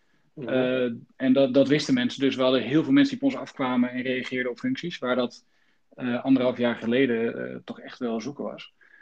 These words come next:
Speaker 2: Ehm, je ziet nu dat dat, eh, dat dat begint te veranderen, dat, dat er toch wel veel meer spelers in de markt zijn die, die de kansen weer zien en die, eh, die op zoek zijn naar mensen. Dus ook
Speaker 1: Ja.
Speaker 2: wij moeten weer wat, eh, wat harder werk doen. Waarbij we natuurlijk het, het voordeel hebben dat we een goede naam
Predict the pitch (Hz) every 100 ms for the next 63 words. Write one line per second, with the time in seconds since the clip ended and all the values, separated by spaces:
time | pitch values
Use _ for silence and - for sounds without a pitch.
0 | _ _ _ - 120 120 120 120 120 120
1 | 123 131 131 131 147 151 147 147 143 139
2 | - 135 127 127 131 131 120 135 113 120
3 | 139 139 127 120 - 127 120 120 120 131
4 | 127 123 120 127 127 123 - 131 123 123
5 | 123 127 - 127 123 123 127 127 131 143
6 | 139 139 135 127 160 240 _ - 131 127
7 | 123 127 127 135 - - 139 127 131 190
8 | 156 135 - - - - _ 127 123 135
9 | 139 131 135 131 131 - 131 127 131 131
10 | 127 131 - 143 131 120 135 143 185 180
11 | - _ _ 135 139 143 135 131 120 -
12 | 139 - 202 190 127 131 135 127 135 131
13 | 135 135